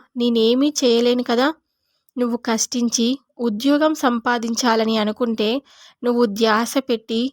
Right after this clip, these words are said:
అందుకోసం నిరంతరం శ్రమించాలి. రాత్రి పగలు అని తేడా లేకుండా కష్టపడి బాగా చదువుకోవాలి. "కష్టే ఫలి" అని నువ్వు వినే ఉంటావు కదా. ఎప్పటికైనా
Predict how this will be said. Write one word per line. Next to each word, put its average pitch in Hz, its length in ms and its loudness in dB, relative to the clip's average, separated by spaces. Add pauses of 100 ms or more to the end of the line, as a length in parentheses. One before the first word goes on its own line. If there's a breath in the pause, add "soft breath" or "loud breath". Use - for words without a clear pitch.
(180)
అందుకోసం 220 720 -2
నిరంతరం 226 540 0
శ్రమించాలి. 233 640 0 (640 soft breath)
రాత్రి 226 500 2
పగలు 233 420 0
అని 233 200 0
తేడా 226 420 0
లేకుండా 226 540 2 (420)
కష్టపడి 233 640 -2 (240)
బాగా 226 380 2
చదువుకోవాలి. 233 800 2 (1120)
"కష్టే 254 440 -2
ఫలి" 247 320 -2 (240)
అని 233 240 0 (220)
నువ్వు 240 200 0
వినే 226 300 2
ఉంటావు 240 400 0
కదా. 254 260 -2 (680)
ఎప్పటికైనా 226 800 -2